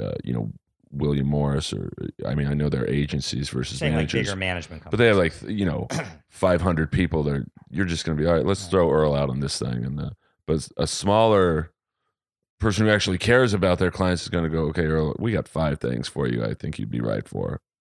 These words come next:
Speaker 2: Yeah.
Speaker 1: Uh, you know, but, you know, some people get, uh,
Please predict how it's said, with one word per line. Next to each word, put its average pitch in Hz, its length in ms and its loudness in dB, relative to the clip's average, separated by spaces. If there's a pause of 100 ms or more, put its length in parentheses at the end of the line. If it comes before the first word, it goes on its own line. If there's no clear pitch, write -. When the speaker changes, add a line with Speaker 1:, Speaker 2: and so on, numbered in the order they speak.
(720)
Speaker 2:
Yeah. 92 160 -14 (280)
Speaker 1:
Uh, - 120 -4
you 76 100 -2
know, 55 320 -4 (1300)
but, 87 220 2
you 92 80 2
know, 67 240 -2 (560)
some 95 220 -2
people 78 240 0
get, 73 320 -2
uh, 57 540 -4